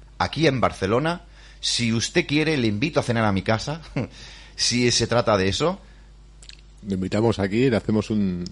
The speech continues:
Speaker 2: hacemos un directo con él, ¿no? <laughs>
Speaker 1: Sin duda, pero sé que no se trata de eso.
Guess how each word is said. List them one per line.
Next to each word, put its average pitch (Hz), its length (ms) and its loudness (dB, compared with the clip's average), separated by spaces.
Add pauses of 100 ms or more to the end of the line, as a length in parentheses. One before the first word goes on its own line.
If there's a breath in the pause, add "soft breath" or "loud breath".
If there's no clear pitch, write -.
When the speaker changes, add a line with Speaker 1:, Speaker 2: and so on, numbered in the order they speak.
(140)
Speaker 2:
hacemos 127 300 0
un 123 120 2
directo 113 380 6
con 92 160 4
él, 85 200 -2
¿no? 151 180 2 (220)
<laughs> - 240 -14
Speaker 1:
Sin 117 280 2
duda, 101 320 4 (340 loud breath)
pero 107 180 2
sé 135 140 0
que 117 200 2
no 107 100 0
se 104 120 -4
trata 80 280 -2
de 65 80 -6
eso. - 220 -10